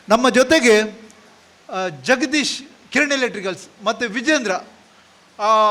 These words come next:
ಅವರಿಬ್ರು, ಅವರಿಬ್ರು ಇದ್ರು ನನ್ನ ಜೊತೆಗೆ. ಮತ್ಸ್ಯಗಂಧ ಟ್ರೈನಲ್ಲಿ ನಮ್ಗೆ ಆಗ ಎರಡನೇ ಸಲ ಹೋಗೋದು. ದೇವಸ್ಥಾನ ಕೆಲಸ ಇಲ್ಲಿ ಗರ್ಭ, ಇದು ಸುತ್ತಬೋಳಿ ಕೆಲಸ ಆಗ್ತಾನೆ ಉಂಟು.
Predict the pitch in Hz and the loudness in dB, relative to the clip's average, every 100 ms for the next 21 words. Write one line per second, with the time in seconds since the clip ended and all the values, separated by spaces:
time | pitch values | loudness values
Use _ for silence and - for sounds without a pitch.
0 | 214 269 311 294 233 247 285 277 247 240 | 2 0 0 -4 -8 -8 -4 0 0 2
1 | 247 294 233 240 208 220 220 202 175 202 | 0 -2 -6 -8 -8 -8 -8 -8 -6 -8
2 | 240 - _ _ _ _ 180 247 320 294 | -10 -18 _ _ _ _ -6 -6 -4 -4
3 | 277 247 233 254 240 226 254 254 247 254 | -2 -2 -2 -6 -4 -4 -4 -2 0 0
4 | 240 220 269 311 233 254 208 190 202 180 | -2 -2 0 0 -2 -6 -6 -8 -8 -8
5 | 240 247 254 240 233 247 247 240 233 226 | -8 -6 -10 -8 -10 -8 -8 -6 -6 -8
6 | 226 214 214 254 240 233 254 247 220 214 | -8 -10 -10 -10 -10 -10 -10 -12 -12 -14
7 | 254 202 247 233 233 226 226 196 208 - | -16 -14 -10 -8 -8 -8 -8 -10 -8 -4
8 | 254 226 156 180 | -4 -6 -14 -16